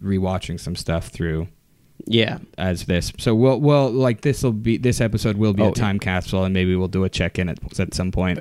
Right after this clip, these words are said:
Speaker 2: Yeah, see if our favorites all change and everything.
Speaker 1: Yeah, exactly.
Speaker 2: And, uh, while you're at it, uh, message us, uh, your favorites.
Speaker 1: Yeah, exactly. Yeah, l-, tell us what you're think-, well, I'm, we're super interested to know, and, and obviously, uh, uh,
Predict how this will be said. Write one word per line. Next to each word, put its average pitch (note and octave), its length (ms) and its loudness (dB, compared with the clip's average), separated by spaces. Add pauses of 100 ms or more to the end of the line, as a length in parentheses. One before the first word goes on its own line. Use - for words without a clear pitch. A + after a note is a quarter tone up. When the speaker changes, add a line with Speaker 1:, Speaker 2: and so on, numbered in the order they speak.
(140)
Speaker 2:
Yeah, A#2+ 260 4
see - 180 2
if C3+ 100 2
our B2+ 60 2
favorites C#3 500 2
all C3 160 2
change C3+ 480 2
and A2+ 100 2
everything. G2+ 360 2
Speaker 1:
Yeah, A#2+ 220 0
exactly. G#2+ 500 -6
Speaker 2:
And, F3 240 6
uh, F3+ 240 6
while G3 280 6
you're G3+ 140 6
at B3 160 4
it, - 240 2
uh, E3+ 260 6
message G3+ 400 4
us, A3 360 4
uh, D#3 520 6
your C#3 160 6
favorites. G2+ 540 4
Speaker 1:
Yeah, C#3 160 6
exactly. G#2+ 540 2
Yeah, A2 180 4 (260)
l-, C3 60 -6 (160)
tell B2 220 4
us A#2 240 2
what G#2+ 260 4
you're A2 240 6
think-, G#2+ 300 0
well, A2 120 2
I'm, A2 300 0
we're A2 140 4
super G#2 320 2
interested F#2+ 400 0
to F#2+ 80 2
know, F#2+ 240 4
and, F#2 200 2
and F#2 200 0
obviously, F#2 680 0
uh, F#2 180 0 (100)
uh, - 520 -8